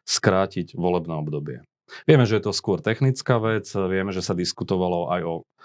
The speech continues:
možnom riziku zmeny volebného systému na zmiešaný a podobne. Mňa ale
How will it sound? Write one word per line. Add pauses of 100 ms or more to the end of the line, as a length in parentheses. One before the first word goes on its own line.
(340)
možnom
riziku
zmeny
volebného
systému
na
zmiešaný
a
podobne. (340)
Mňa
ale